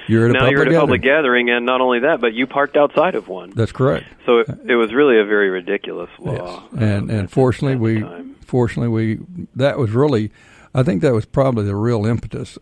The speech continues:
Speaker 1: of Georgia Carry's forming, uh, in the, in the, uh,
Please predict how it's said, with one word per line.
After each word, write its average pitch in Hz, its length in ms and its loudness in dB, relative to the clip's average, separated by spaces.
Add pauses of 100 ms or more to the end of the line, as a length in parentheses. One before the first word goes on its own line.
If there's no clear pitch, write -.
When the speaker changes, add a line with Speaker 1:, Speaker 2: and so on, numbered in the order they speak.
Speaker 1:
of 110 300 -4 (340)
Georgia 110 360 -2
Carry's 104 440 -4
forming, 110 800 -2 (120)
uh, 113 260 -8 (140)
in 104 300 -6
the, 104 220 -12
in 107 220 -2
the, 98 260 -8 (300)
uh, 113 280 -10